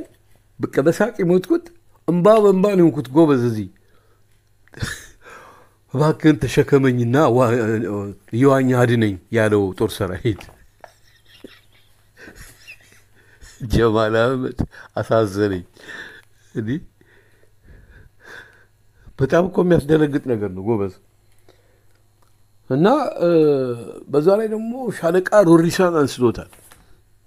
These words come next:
እንግዲህ ሻለቃ ሮሪሳን እርግጥ ነው ያውቀዋል። ለምን እንደሆነ ታውቃላችሁ?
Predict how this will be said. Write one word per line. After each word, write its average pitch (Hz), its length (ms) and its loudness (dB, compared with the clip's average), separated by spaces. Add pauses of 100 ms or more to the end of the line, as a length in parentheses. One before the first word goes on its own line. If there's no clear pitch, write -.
(100)
እንግዲህ 143 260 -4
ሻለቃ 165 380 0
ሮሪሳን 156 460 2
እርግጥ 151 280 0
ነው 123 120 2
ያውቀዋል። 131 360 0
ለምን 131 200 0
እንደሆነ 147 180 -2
ታውቃላችሁ? 160 460 -2